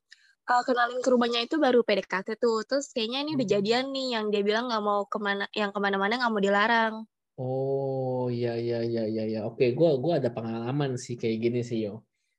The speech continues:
Speaker 2: Jadi, <laughs>
Speaker 1: Iya.
Speaker 2: gua, eh, mungkin maksudnya Mbak Mawar baik gitu ya, positive thinking, pengennya jadi, pengennya jadi, jadi pasangan yang tidak mengekang gitu, yang mempertanyakan, bener gak sih? Eh, mungkin dia
Speaker 1: Sorry,
Speaker 2: jadi
Speaker 1: sorry.
Speaker 2: ya,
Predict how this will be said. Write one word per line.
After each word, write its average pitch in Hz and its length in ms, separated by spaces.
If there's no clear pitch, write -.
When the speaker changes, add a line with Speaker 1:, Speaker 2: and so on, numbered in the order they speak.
Speaker 2:
Jadi, 131 640
<laughs> - 0
Speaker 1:
Iya. 151 240
Speaker 2:
gua, 220 320
eh, 151 560
mungkin 165 480
maksudnya 147 540
Mbak 131 240
Mawar 156 260
baik 135 240
gitu 127 240
ya, 113 240
positive 117 400
thinking, 131 320
pengennya 147 320
jadi, 131 100
pengennya 135 480
jadi, 127 320
jadi 123 320
pasangan 127 320
yang 165 140
tidak 139 180
mengekang 135 480
gitu, 120 240
yang 117 160
mempertanyakan, 147 680
bener 151 180
gak 117 80
sih? 123 240
Eh, 117 640
mungkin 139 320
dia 170 160
Speaker 1:
Sorry, 240 160
Speaker 2:
jadi 180 80
Speaker 1:
sorry. 170 160
Speaker 2:
ya, 139 80